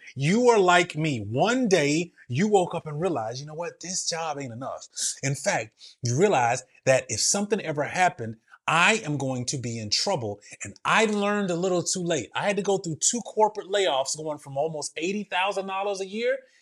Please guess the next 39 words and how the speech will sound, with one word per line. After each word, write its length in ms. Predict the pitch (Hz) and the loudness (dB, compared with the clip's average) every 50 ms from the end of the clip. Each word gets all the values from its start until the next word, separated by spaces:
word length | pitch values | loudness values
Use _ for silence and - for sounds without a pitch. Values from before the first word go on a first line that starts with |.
| _ _ - | _ _ -2
down 320 | 127 160 175 185 190 196 180 | 0 2 2 2 0 0 -2
to 120 | - 156 | -4 -4
nine 500 | 139 143 151 160 170 190 208 220 226 214 | -4 -2 -2 -2 0 0 0 0 0 2
dollars 360 | 202 190 196 196 202 196 165 | 2 2 4 2 2 0 0
and 160 | 165 151 143 - | -2 -4 -2 0
thirteen 540 | 185 185 175 - - - - 190 180 180 | 0 0 0 -2 -4 -6 -4 -4 -4 -4
cents 400 | 170 - - - 185 175 143 - | -4 -4 -4 -4 -4 -4 -6 -6
working 440 | 165 165 180 175 170 - 170 156 151 | -4 -2 -2 -2 -2 -4 -6 -6 -4
retail 600 | 175 196 196 170 - - 160 147 139 135 131 - - - - - - _ - | -4 -4 -4 -4 -4 -2 0 0 0 0 -2 -4 -8 -16 -20 -20 -18 _ -2
because 300 | 160 156 - 180 156 165 | 0 4 4 4 6 6
I 140 | 147 143 | 4 4
never 580 | 143 139 139 147 160 170 185 170 160 180 180 175 | 4 2 0 2 4 6 4 4 4 2 0 0
got 340 | 151 143 165 170 165 156 143 127 | 0 0 2 2 2 2 2 0
it. 140 | 117 - - _ _ _ _ _ - 196 | -4 -6 -12 _ _ _ _ _ 2 4
Even 380 | 226 254 262 220 247 240 220 | 6 6 6 6 4 4 4
though 180 | 208 220 208 185 | 4 4 4 4
I 100 | 180 175 | 4 4
had 240 | 170 185 202 196 175 | 4 2 0 -2 -2
the 60 | 180 | -4
title, 520 | - - - 175 196 185 156 127 110 - - - - - | -4 -4 -2 0 0 2 2 0 -2 -4 -8 -16 -10 -4
I 120 | 131 143 156 | -2 -2 -2
thought 340 | - - - 196 185 - | 0 0 0 0 0 0
my 140 | 180 180 175 | 0 -2 0
job 280 | 156 185 180 175 175 160 | 2 2 2 2 2 2
was 160 | 175 160 - | 0 0 0
secure, 480 | - 151 - - - 202 185 175 151 - - | -2 -4 -4 -4 -2 0 0 0 0 -2 -2
I 160 | 151 151 151 | -2 -2 -2
never 460 | 147 143 139 139 156 175 180 180 185 | -4 -6 -6 -2 -2 -2 0 0 -2
secured 760 | - - - 139 - - - - - 277 277 240 196 175 156 | -2 -2 -4 -4 -6 -8 -6 -2 0 2 4 4 4 4 2
my 160 | 156 143 151 - 202 | 0 -2 -2 2 4
own 240 | 240 277 294 269 220 | 4 6 6 4 2
financial 540 | - 131 113 110 104 95 90 - 104 92 | 0 0 -2 -2 -6 -12 -12 -12 -12 -12
future. 320 | - - 117 98 - - - | -14 -14 -10 -10 -8 -10 -8
So, 480 | - - - - 208 139 123 160 - - _ _ _ _ _ _ _ _ _ _ _ _ _ _ _ _ - | -4 0 2 4 4 4 4 2 -2 -6 _ _ _ _ _ _ _ _ _ _ _ _ _ _ _ _ -8
I'm 80 | 143 143 | -2 0
giving 180 | 156 160 160 | 0 2 2
you 60 | 147 | 0
the 80 | 135 123 | -2 -2
shot. 360 | - - 175 143 107 - - | 0 2 2 2 2 0 -4